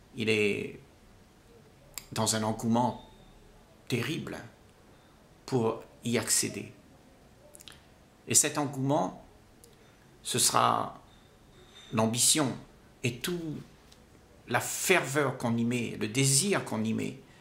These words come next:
pour pouvoir atteindre le gain qui va nous donner le plaisir de vivre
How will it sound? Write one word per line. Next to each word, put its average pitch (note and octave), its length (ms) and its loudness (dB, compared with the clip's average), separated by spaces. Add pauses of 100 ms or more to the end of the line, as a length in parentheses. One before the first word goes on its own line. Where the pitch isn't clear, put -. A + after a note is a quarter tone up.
(520)
pour B2+ 160 0
pouvoir C3 640 2 (1200)
atteindre C#3 520 0
le A2 120 -2
gain A2+ 320 2 (800)
qui - 140 -6
va A2+ 360 2 (560)
nous B2+ 140 0
donner A#2 680 2 (320)
le A2 160 -4
plaisir A2+ 560 0
de G2+ 100 -6
vivre - 440 -12